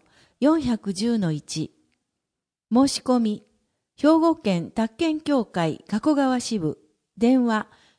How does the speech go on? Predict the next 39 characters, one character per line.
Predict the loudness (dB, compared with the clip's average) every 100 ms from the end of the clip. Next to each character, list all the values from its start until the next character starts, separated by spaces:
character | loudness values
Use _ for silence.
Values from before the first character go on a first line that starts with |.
| _
零 | 2 2 2
七 | 0 -2
九 | -6 -4 -2 -2 -2
四 | 0 2 0
二 | 0 0 0
四 | -2 -4
の | -4 -6 -2
零 | 0 0
八 | -2 -6 -8
三 | -8 -6 -6 -6
二。 | -6 -8 -12 _ _ _ _ _ _ _ _ _ _ _ _ _ 0
住 | 2 2
宅 | 0 0
相 | -2 0 0
談、 | -2 -6 -10 _ _ _ _
予 | 2
約 | 2 2 -2
が | -2 -4
必 | -8 -6 -2
要。 | -2 -4 -8 _ _ _ _ _ _ _ _ _ 0
耐 | 0 0
震 | -2 -2 -4
診 | -2 -2 -2
断、 | -2 -4 -8 _ _ _ _
耐 | 0 0
震 | 0 -4 -4
改 | -2 -2 -2
修 | -2 -4
な | -4 -4
ど、 | -4 -6 _ _ -12
住 | -6 -2
ま | 0
い | -2
に | -4
関 | -4 -4
す | -4
る | -4 -4
相 | -4 -4
談、 | -6 -8